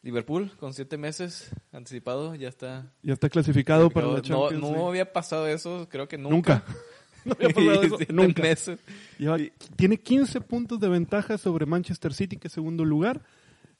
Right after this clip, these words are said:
Speaker 2: Grandísimo, es una ventaja que ya
Speaker 1: Sí, ya, ya
Speaker 2: prácticamente
Speaker 1: prácticamente es campeón con lo
Speaker 2: estamos
Speaker 1: que tiene.
Speaker 2: hablando de, si perdiera Manchester City, por ahí creo que son dos, dos jornadas, tres jornadas más, y ya sería
Speaker 1: Campeón.
Speaker 2: formal campeón,
Speaker 1: Ujú.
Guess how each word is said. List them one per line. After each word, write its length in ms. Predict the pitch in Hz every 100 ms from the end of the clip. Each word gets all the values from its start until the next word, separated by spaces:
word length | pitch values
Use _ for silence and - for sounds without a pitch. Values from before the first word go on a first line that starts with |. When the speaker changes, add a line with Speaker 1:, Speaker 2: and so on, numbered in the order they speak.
| _ _ _ -
Speaker 2:
Grandísimo, 680 | 156 151 147 139 165 160
es 60 | 135
una 140 | 160
ventaja 380 | 143 127 147 156
que 120 | -
ya 60 | 139
Speaker 1:
Sí, 60 | 123
ya, 60 |
ya 40 | 117
Speaker 2:
prácticamente 280 | 117 113
Speaker 1:
prácticamente 400 | 143 147 156 151
es 100 | 139
campeón 320 | - 139 113 107
con 100 | 104
lo 40 |
Speaker 2:
estamos 300 | 101 151 165
Speaker 1:
que 40 |
tiene. 120 | 160 147
Speaker 2:
hablando 360 | 151 151 160
de, 460 | 151 131 101 - - - _ _ _ _ -
si 260 | - 175
perdiera 560 | - - 165 156 190 214
Manchester 420 | 208 208 - 170
City, 520 | - 226 - 226 226
por 240 | 214 160 165
ahí 160 | 165
creo 140 | 165 185
que 80 | 170
son 260 | 190 196
dos, 480 | 175 180 180 - - _ _
dos 280 | 147 165 175
jornadas, 680 | 190 175 175 180 180 165 -
tres 180 | - 170
jornadas 300 | - 180 180
más, 220 | 190 226 -
y 60 | 147
ya 240 | 156 160
sería 420 | 165 156 160 160 - _ _
Speaker 1:
Campeón. 440 | - 113 110 101 110
Speaker 2:
formal 500 | 147 135 147 151 147
campeón, 640 | 147 143 147 139 135 135 _ _ 117
Speaker 1:
Ujú. 160 | 135